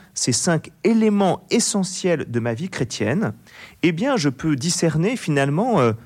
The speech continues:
où est-ce que je suis en capacité, où est-ce que, je dirais, sont mes points forts, et je peux aussi reconnaître les endroits où je suis moins bon,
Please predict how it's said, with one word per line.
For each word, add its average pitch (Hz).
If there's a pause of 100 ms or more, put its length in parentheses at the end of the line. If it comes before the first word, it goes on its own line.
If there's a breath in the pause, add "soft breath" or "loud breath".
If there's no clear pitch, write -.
(380 loud breath)
où 135
est-ce 165
que 131
je 117
suis 127
en 110
capacité, 143 (540 loud breath)
où 165
est-ce 170
que, 123 (300 loud breath)
je 110
dirais, 139
sont 156
mes 123
points 127
forts, 175 (400 soft breath)
et 139
je 135
peux 156
aussi 208
reconnaître 123 (320 soft breath)
les 139
endroits 113 (440)
où 170 (360 loud breath)
je 120
suis 156
moins 139
bon, 113